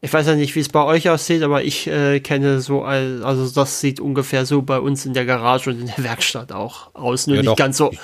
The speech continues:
Speaker 1: nur nicht so ordentlich.
Speaker 2: Nee, genau, also, äh, ja, aber ich
Speaker 1: Also
Speaker 2: kenn das auch, ja, ja.
Speaker 1: diese,
Speaker 2: Für mich ist
Speaker 1: diese
Speaker 2: das auch
Speaker 1: Menge an Werkzeug.
Speaker 2: Ja, ja, ja. Ja. Durchaus ist mir das, äh, bekannt.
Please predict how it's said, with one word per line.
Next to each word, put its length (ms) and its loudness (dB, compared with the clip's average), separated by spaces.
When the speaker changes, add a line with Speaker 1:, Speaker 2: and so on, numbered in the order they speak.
Speaker 1:
nur 140 6
nicht 180 2
so 140 6
ordentlich. 760 2
Speaker 2:
Nee, 260 4
genau, 260 2
also, 500 -4
äh, 280 -4
ja, 180 -2
aber 160 0
ich 80 0
Speaker 1:
Also 140 0
Speaker 2:
kenn 180 2
das 240 2
auch, 300 -2
ja, 140 -2
ja. 280 -8
Speaker 1:
diese, 160 -2
Speaker 2:
Für 80 2
mich 140 -2
ist 60 0
Speaker 1:
diese 100 0
Speaker 2:
das 400 -2
auch 40 0
Speaker 1:
Menge 260 4
an 380 -2
Werkzeug. 760 -6
Speaker 2:
Ja, 200 0
ja, 200 -6
ja. 140 -6
Ja. 180 -2
Durchaus 720 0
ist 200 -8
mir 100 -2
das, 340 -4
äh, 320 -6
bekannt. 640 -10